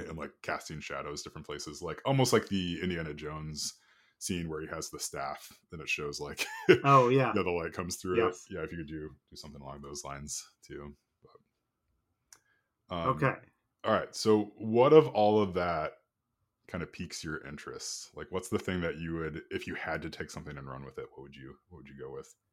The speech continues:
Speaker 2: Of all of those things, I think the one that feels like there might be an idea in it is use, is something that uses the phone battery
Speaker 1: Mm-hmm.
Speaker 2: as a timing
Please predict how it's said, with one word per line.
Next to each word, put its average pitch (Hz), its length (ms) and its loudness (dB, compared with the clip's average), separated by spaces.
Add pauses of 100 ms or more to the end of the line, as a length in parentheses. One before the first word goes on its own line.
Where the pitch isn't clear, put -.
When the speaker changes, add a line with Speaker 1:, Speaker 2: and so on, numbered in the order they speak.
(200)
Speaker 2:
Of 131 160 0
all 147 240 4
of 143 100 2
those 131 300 4
things, 113 420 -2
I 123 80 -2
think 147 400 -2
the 151 100 2
one 135 260 2
that 117 200 -4
feels 127 760 -2
like 110 180 0 (220)
there 117 120 0
might 110 280 0
be 113 120 0
an 107 100 -4
idea 107 480 2
in 107 220 -6
it 120 240 -10 (640)
is 107 640 -2 (440)
use, 107 360 -2
is 113 460 0
something 123 480 2
that 117 180 0
uses 107 380 0
the 110 100 -6
phone 107 580 -4
battery 107 840 -2 (160)
Speaker 1:
Mm-hmm. 101 280 2
Speaker 2:
as - 340 -8 (400)
a 104 100 -4
timing 92 840 -8